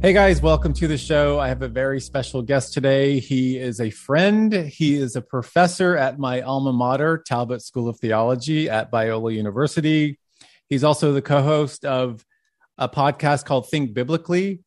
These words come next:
And he's written many, many books, including a book we're gonna talk about today. His most recent book is called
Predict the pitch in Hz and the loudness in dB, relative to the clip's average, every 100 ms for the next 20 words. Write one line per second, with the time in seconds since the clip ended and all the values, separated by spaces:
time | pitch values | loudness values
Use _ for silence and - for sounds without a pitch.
0 | _ _ _ _ - 143 151 139 135 147 | _ _ _ _ -6 0 0 2 0 -2
1 | 143 135 131 160 220 214 160 131 120 123 | -4 -4 -2 0 0 2 2 2 0 -2
2 | 127 - 135 127 - 196 240 175 143 135 | -4 -6 -4 -4 -2 0 2 2 2 2
3 | 143 135 123 156 - 135 139 131 139 127 | 0 -2 0 0 0 -2 -2 0 -2 -2
4 | 131 120 - 147 139 120 135 120 135 165 | -2 -2 -4 -2 -2 0 -2 -2 0 0
5 | 180 156 139 135 131 131 135 117 - 127 | 0 -2 -2 2 0 0 -8 -8 -2 -2
6 | 113 | -2